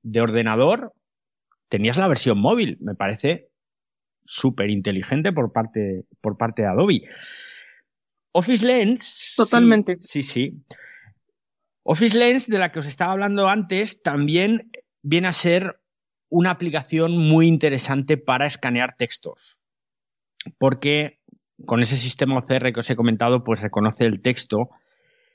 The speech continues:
Speaker 1: y viene a ser lo que ya hacía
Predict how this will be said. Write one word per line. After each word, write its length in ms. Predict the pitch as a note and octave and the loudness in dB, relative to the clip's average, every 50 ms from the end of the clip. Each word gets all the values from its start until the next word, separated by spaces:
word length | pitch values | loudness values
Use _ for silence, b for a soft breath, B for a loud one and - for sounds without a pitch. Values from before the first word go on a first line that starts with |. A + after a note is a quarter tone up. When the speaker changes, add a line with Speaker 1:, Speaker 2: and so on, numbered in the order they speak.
| _ _ _ _ _ _ _ _ _ _ _ _ | _ _ _ _ _ _ _ _ _ _ _ _
Speaker 1:
y 260 | - - F3 F3+ F3 D#3 | 0 2 4 4 4 2
viene 300 | D3+ D#3 D3+ D3+ D3+ D#3 | 2 2 0 0 0 -2
a 80 | D3+ C3+ | -2 -2
ser 440 | - - D3 C#3 C#3+ C#3+ - - - _ _ _ _ - | -2 0 0 0 0 -2 -4 -10 -16 _ _ _ _ -2
lo 380 | C3+ C3+ B2+ A#2+ A#2+ A#2+ A#2+ | 2 4 4 4 4 2 0
que 240 | - B2 C3 B2+ A#2+ | -2 -2 0 0 0
ya 200 | G#2+ A#2 A2 A2+ | 0 0 0 0
hacía 600 | A2+ G#2+ - - G#2+ G#2 G#2 G#2 G#2+ G#2 G2+ - | -2 -4 -6 -4 -2 0 0 0 -2 -4 -8 -14